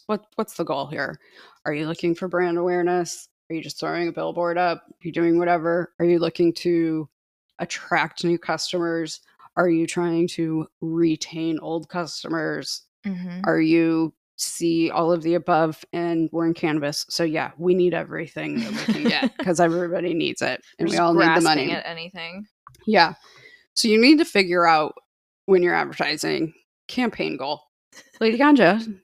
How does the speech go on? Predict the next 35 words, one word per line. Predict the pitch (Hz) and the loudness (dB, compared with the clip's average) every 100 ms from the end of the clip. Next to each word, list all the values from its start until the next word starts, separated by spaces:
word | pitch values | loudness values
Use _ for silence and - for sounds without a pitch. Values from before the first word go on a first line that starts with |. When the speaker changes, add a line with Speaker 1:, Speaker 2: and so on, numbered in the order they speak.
| _ 208 | _ 10
Speaker 1:
I'm | |
gonna | 320 349 | 12 12
tell | - 269 | 10 8
you | 240 196 | 8 8
right | 185 180 - | 8 6 4
now, | 185 151 147 165 - _ - - _ _ _ _ _ | 2 2 0 -4 -10 _ -20 -20 _ _ _ _ _
I | - 196 226 277 | -6 4 4 4
would | 294 262 | 0 -4
say | - - 247 214 208 214 208 208 196 202 - _ _ _ _ _ _ | -10 0 2 4 2 2 2 2 0 -4 -10 _ _ _ _ _ _
sixty | - - - 202 214 | -12 -4 -2 -2 -4
percent | 202 185 196 190 | -6 0 2 4
of | 175 | 2
the | 160 | 0
ads | 156 151 151 | 0 -2 -6
that | - | -2
you | 170 190 | 0 2
and | 170 | 0
I | 170 | -4
come | - 151 | -6 -6
across, | 165 - 175 190 196 - - _ _ _ _ _ _ _ _ | -6 -4 -2 -2 -4 -10 -18 _ _ _ _ _ _ _ _
they | 156 190 196 | -6 -4 -2
don't | 202 170 175 | -4 -4 -6
go | 160 | -8
through | 160 165 180 165 | -8 -6 -6 -6
these | 147 - | -10 -12
steps | - 156 143 - - - - - | -8 -6 -6 -6 -6 -6 -8 -14
<laughs> | _ 170 | _ -6
of | 160 180 175 - - 220 _ | -4 -4 -6 -14 -18 -20 _
who | 185 | -4
their | 185 | -4
target | 196 196 226 - | -2 -2 0 -2
market | 175 165 180 185 190 | -4 -4 -6 -6 -6
is. | 185 - - - | -8 -10 -12 -8
Speaker 2:
No. | 190 147 156 175 - - | -6 -4 -6 -10 -12 -10
Speaker 1:
<laughs> | 262 | -6